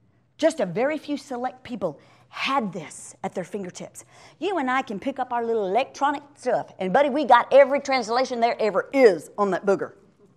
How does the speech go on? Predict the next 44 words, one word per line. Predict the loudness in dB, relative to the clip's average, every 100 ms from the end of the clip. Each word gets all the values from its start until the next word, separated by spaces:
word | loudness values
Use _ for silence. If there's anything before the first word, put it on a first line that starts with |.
| 4
Woo! | 10 12 12 12
You | 8
can | 0 2
find | 2 4
anything | 0 0 -2 0
you | 4
want | 4 6
to |
find, | 4 4 0 -10 -10 8
ever | 8 10
how | 4 4
you | 6
want | 6 4
it | 2
to | -2
say | 2 2
it, | 0 -10 -20 -20 _ -20 -4
right | 4 4 4
there. | 2 0 -6 -6
I | 0
mean, | 4 4
the | 4
Word | 2 4 6 8 4 0 -6 -16 -4
of | 0 4
God | 4 4
is | 2 -2
so | -6 -6 2 4 4 2
available | -4 -4 -2 -2 0 0 -2
to | -4 -6
us, | -6 -10 -20 -20 _ _ -4
and | -2
we, | 0 -2 -4 -2
we'd | 2 4
rather | 4 2 2
do | -2
something | -2 -2 -2
else. | -4
We'd | -2
rather | 2 2 2
read | -2
the | 0
newspaper. | -2 -2 -6 -8 -14 _ _ _ _ _ _ _ _ _ _ _ _ _ _ _ _ _ 0
We'd | 4 8
rather | 8 8 2